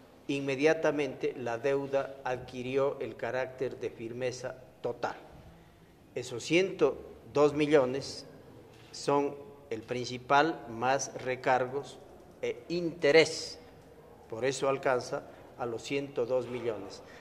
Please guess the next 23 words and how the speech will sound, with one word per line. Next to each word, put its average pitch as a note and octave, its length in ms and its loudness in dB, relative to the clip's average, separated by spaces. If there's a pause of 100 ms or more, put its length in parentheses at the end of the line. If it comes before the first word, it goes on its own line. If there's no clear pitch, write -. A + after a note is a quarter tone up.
(120)
Las C3+ 220 2
acciones F3 480 2
de D#3+ 120 2
cobro, D#3 360 10 (520)
incluidas D#3 800 4
las A2 200 -6
medidas C3+ 640 -2 (120)
cautelares D#3+ 920 6
o A#2 80 -4
precautelares, D3 1000 2 (560)
las B2 340 -4
hemos D3 300 -2
tomado. D#3 480 6 (480)
Este - 180 -8
momento C#3+ 480 -2
se B2 220 -4
encuentran C#3 800 -2
embargados D3 1000 6 (160)
algunos B2 600 0
bienes C3+ 540 -4 (340)
muebles C#3 600 0 (260)
e B2 80 2
inmuebles. E3+ 680 4